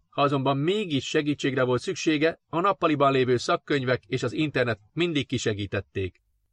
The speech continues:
Legvégső esetben persze ott volt neki Irving Mahomes, de nem szívesen kérdezett már tőle, amikor úgy tűnt, egyre inkább nyűg az öreg férfi számára válaszolgatni. Pippának már pedig rengeteg kérdése volt.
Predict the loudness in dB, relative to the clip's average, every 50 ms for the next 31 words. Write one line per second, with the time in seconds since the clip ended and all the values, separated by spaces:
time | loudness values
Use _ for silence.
0 | _ _ _ -4 0 0 0 2 2 2 4 4 4 4 2 -2 0 4 4 4
1 | 4 2 0 0 -2 -2 -2 -2 -2 -4 -2 -2 -2 -2 -2 0 0 0 0 0
2 | 0 0 -2 0 -2 -4 -2 -2 0 4 4 6 6 6 4 2 0 2 2 4
3 | 4 4 0 0 -2 -6 -10 -14 -16 -18 -16 -6 -2 2 2 4 4 4 2 2
4 | 0 -2 0 0 0 0 -2 -4 -4 -4 -2 0 0 0 0 -2 -2 -2 0 0
5 | 0 2 2 2 0 0 0 0 0 0 0 0 0 0 2 4 4 2 2 0
6 | -2 0 2 2 2 2 0 _ -2 0 0 0 -4 -6 _ _ _ _ _ 0
7 | 0 2 2 2 0 0 -2 0 0 0 2 2 0 -2 0 0 0 2 0 0
8 | 0 -2 -4 -4 -4 -6 -2 0 0 0 0 -2 -2 -2 -2 -2 -2 -4 -4 0
9 | 0 0 0 0 0 0 0 0 2 0 0 0 -2 -4 -4 -6 -6 -4 -4 -4
10 | -6 -6 -6 -10 -10 -10 -12 _ _ _ _ _ _ _ _ _ _ -6 -6 -4
11 | 0 0 2 2 2 0 0 0 -2 -2 -2 0 -2 0 0 0 -2 -4 -8 -16
12 | _ _ _ _ -4 2 2 2 4 2 -2 -2 -2 -4 -4 -4 -4 -6 -6 -8
13 | _ _ -4 -4 -4 -4 -6 -6 -6 -6 -6 -6 -6 -4 -6 -6 -6 -8 -12 -20